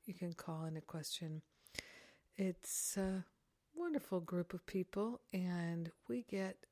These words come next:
great questions every single week. It's uplifting, it's inspiring, it's healing. I find it to be so, and,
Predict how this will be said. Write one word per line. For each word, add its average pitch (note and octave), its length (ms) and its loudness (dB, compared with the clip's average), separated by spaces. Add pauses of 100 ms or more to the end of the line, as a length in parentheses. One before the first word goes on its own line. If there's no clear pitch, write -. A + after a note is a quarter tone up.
(140)
great G3 540 2
questions E3 640 -2 (220)
every F#3 260 0
single F3+ 340 -2
week. D#3+ 400 -6 (380)
It's F#3 240 0
uplifting, G3+ 760 0
it's - 240 -4
inspiring, F#3 840 6 (420)
it's - 220 0
healing. F#3 560 6 (640)
I F#3 180 6
find F3 380 4
it D#3+ 140 0 (160)
to F#3+ 120 2
be E3+ 200 2
so, E3 480 2
and, D#3+ 240 -2